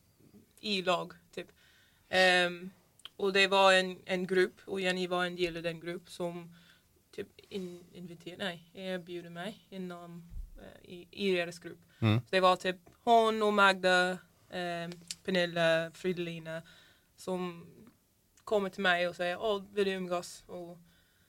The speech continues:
Speaker 1: och de var första, "Gör det." <laughs>
Speaker 2: Aha.
Speaker 1: Och, så de var jättesnäll och, ehm, och de var kul att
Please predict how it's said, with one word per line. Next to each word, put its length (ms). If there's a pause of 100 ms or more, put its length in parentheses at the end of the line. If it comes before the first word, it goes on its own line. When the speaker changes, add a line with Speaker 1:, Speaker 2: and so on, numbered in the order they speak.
(240)
Speaker 1:
och 100
de 180
var 120
första, 460
"Gör 240
det." 200 (240)
<laughs> 260
Speaker 2:
Aha. 300 (120)
Speaker 1:
Och, 360
så 100
de 180
var 80
jättesnäll 640
och, 380
ehm, 420 (760)
och 140
de 140
var 100
kul 400
att 60